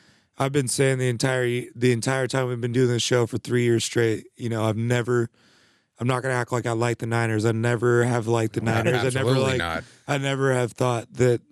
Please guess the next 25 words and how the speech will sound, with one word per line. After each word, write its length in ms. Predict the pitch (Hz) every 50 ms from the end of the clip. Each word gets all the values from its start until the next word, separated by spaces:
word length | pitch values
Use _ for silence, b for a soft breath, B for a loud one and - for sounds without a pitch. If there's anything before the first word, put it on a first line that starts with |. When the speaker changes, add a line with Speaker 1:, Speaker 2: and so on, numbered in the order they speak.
| - - -
Speaker 1:
they 180 | - 135 123 120
were 160 | 107 117 110
gonna 200 | 110 120 113 113
be, 400 | 107 113 113 113 110 110 - -
you 140 | - 113 113
know, 240 | 104 107 104 104 - - _ 247
the 160 | - - 110 104
team 280 | - - 127 123 117
that 100 | 110 110
they 120 | - 120 110
are 140 | 107 107 107
today. 460 | - - - 123 127 135 135 131 123 - b b b b b b b b b b -
I 100 | 127 127
tried 240 | 110 - 135 127 113
to 60 | -
keep 180 | - - 131 120
my 140 | 120 120
same 320 | 113 - - 120 117 113 117
energy, 520 | 120 120 131 123 113 - 139 135 135 131 139
but, 300 | 110 101 113 113 117 117
uh, 280 | 117 113 110 110 107 - _
even 320 | - 165 160 160 156 143 - -
Sherman, 480 | - - - 156 165 160 151 135 113
I 160 | 110 107 120 117
questioned 580 | - - 139 135 123 - - 117 117 98 90